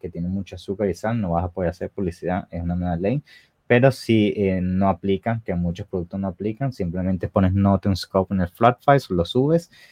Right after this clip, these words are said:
y esto te permite hacer publicidad. ¿Ok? Excelente, creo que esa,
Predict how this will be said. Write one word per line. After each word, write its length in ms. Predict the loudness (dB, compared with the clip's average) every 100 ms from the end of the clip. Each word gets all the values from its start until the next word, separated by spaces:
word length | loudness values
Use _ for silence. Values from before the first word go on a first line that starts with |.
| _ -10
y 60 |
esto 160 | -10 -10 -10
te 100 | -6
permite 320 | -6 -6 -8
hacer 260 | -10 -12 -14 _
publicidad. 500 | -18 -16 -16 -16 -18 _ _ _ _ _ -10
¿Ok? 160 | -6 -6 _ _ _ _ _ _ _ _ _ -20 -20 -20 _ _ _ _ -8
Excelente, 840 | -8 -6 -2 2 2 0 -2 -4
creo 260 | -2 -2 0
que 200 | -4 -2
esa, 480 | -4 -2 -2 -2